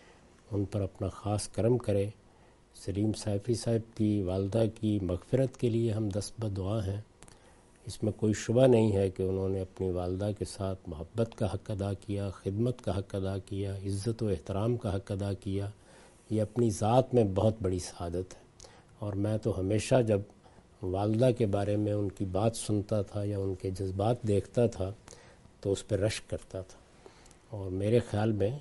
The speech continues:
یہ وہ چیز ہے کہ جو ہم میں سے ہر ایک کو سیکھنی چاہیے۔ والدین خدا کی بہت بڑی عنایت، بہت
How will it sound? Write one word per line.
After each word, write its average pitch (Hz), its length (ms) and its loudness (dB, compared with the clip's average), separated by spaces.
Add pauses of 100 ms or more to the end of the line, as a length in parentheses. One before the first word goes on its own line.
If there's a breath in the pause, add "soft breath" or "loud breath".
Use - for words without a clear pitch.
یہ 104 140 0
وہ 101 160 0
چیز 104 440 0
ہے 101 120 2
کہ 98 180 -2
جو 95 200 -2 (100)
ہم 95 60 -4
میں 104 180 0
سے - 200 -6
ہر 165 80 2
ایک 123 220 4
کو 104 100 -2
سیکھنی 98 440 -4
چاہیے۔ 98 460 0 (560 loud breath)
والدین 101 480 0 (140)
خدا 98 260 -2
کی 104 160 -4 (140)
بہت 127 300 2
بڑی 104 260 2
عنایت، 95 340 -2 (120)
بہت 123 180 0